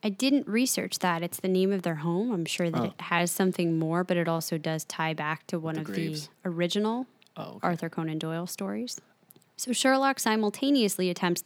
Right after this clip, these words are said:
Speaker 1: to guide the girl in landing the plane and solve Euros's puzzle, while she mocks him with her cryptic song.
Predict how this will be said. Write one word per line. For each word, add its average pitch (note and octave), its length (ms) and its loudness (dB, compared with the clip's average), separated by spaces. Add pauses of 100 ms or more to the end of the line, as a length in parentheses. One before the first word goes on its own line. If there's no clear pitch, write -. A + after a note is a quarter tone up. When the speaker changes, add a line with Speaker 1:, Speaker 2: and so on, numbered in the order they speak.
Speaker 1:
to G3+ 100 -4
guide G#3 340 0
the A3+ 60 0
girl F#3 340 4
in F3 200 0
landing F#3 380 4
the E3+ 80 -4
plane E3 480 0 (500)
and C4 280 4
solve F#3+ 320 4
Euros's F3 520 0
puzzle, - 480 -6 (420)
while F3 160 2
she F#3+ 200 2
mocks F#3+ 360 2
him G3+ 120 4
with F#3 160 0
her F3 100 -4
cryptic E3 480 -4
song. D3+ 420 -4